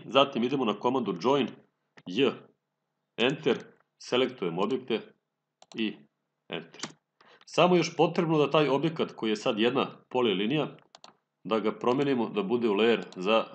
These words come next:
cik-cak liniju. E, sada je potrebno da promenimo layer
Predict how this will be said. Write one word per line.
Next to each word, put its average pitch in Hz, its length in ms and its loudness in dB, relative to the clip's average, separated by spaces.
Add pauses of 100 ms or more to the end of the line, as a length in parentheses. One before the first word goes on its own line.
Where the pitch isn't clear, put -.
(160)
cik-cak - 680 -6 (220)
liniju. 85 260 -10 (1700)
E, 117 160 0
sada 107 320 -2
je 165 140 -4
potrebno 151 500 -2
da 95 120 -4
promenimo 123 540 0
layer 113 340 4